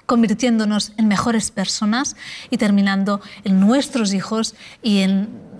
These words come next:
que puedan tener un entorno muchísimo más sano a nivel emocional y a nivel de dar la importancia que merece al ser que somos.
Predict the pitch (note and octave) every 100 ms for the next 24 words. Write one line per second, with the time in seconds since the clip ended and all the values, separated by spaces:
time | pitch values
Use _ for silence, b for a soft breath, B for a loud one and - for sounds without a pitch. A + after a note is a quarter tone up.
0 | B2 - F#3+ G#3+ G#3 G#3 G#3+ F#3+ G#3+ G#3
1 | F#3+ F3+ F#3+ G3+ G#3 B B - A#3+ -
2 | A3+ B3+ A#3+ A3+ A#3 B3 - A#3+ B3+ B3+
3 | G#3 B B B B G#3+ G#3 G#3+ G#3 G3+
4 | G3+ A3+ G#3 A#3 A#3 B3 B3 B B -
5 | A#3 A3 G#3 G#3 G#3+ G#3+ G#3 G#3 G#3 _
6 | _ - C4 C#4+ D#4 C4+ A3 A3 G#3 A3
7 | A3+ A3 A#3 A#3 G3+ F#3+ B3+ B3+ D4+ D4+
8 | - _ - G3+ F#3+ - - B3+ G#3+ G3+
9 | G3+ - - G3 A#3 A#3+ -